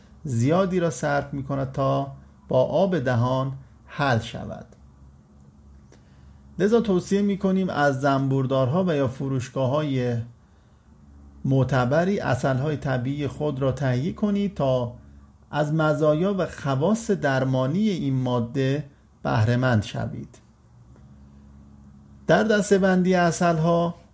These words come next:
ما در بازار، حتی در بازار جهانی، سه مدل عسل داریم: عسل‌های دستساز، عسل‌های طبیعی، عسل‌های نیمه طبیعی.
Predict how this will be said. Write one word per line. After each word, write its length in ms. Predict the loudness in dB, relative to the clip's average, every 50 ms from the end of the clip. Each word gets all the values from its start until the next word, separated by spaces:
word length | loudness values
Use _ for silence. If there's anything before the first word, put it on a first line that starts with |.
| -8 -4
ما 240 | -2 0 2 2
در 300 | 2 4 4 4 4 4
بازار، 760 | 2 2 2 2 2 2 2 2 2 2 2 2 2 2 0 -4 -10 -20 -20 _
حتی 320 | -4 -4 -2 -2 -2 -2
در 260 | 0 2 2 4 4
بازار 640 | 2 4 4 4 4 4 4 4 4 4 4 4 2
جهانی، 840 | 2 2 2 2 2 2 2 0 0 0 0 -2 -2 -2 -2 -4 -6 -10 -20 _ _
سه 300 | -16 -12 -6 -2 0 2
مدل 380 | 2 2 2 0 0 0 -2 -2
عسل 500 | -4 -4 -4 -4 -2 0 0 2 2 2
داریم: 480 | 2 4 2 2 0 -2 -6 -6 -10 -12 -18 -20 -20 -20 -20 -20 -20 -20 -20 _ -20 -14 -2
عسل‌های 720 | 0 0 0 2 0 0 0 0 2 2 2 2 2 0
دستساز، 960 | 0 -2 0 0 2 2 2 0 -2 -4 -6 0 2 4 4 4 2 0 -2 -16 -20 -20 -20 -20 -20 -20 -16 -8
عسل‌های 640 | -6 -6 -4 -2 -2 0 0 2 2 2 2 0 -2
طبیعی، 800 | -2 -2 -2 -2 -2 -2 -2 -2 -2 0 0 2 2 0 0 -2 -8 -14 -20 -20 -20 -20 -8
عسل‌های 760 | -4 -2 -2 0 0 0 2 2 2 2 2 0 0 0 0
نیمه 380 | 2 4 4 4 6 6 4 4
طبیعی. 640 | 4 2 -2 0 0 -2 -4 -4 -4 -4 -6 -6 -8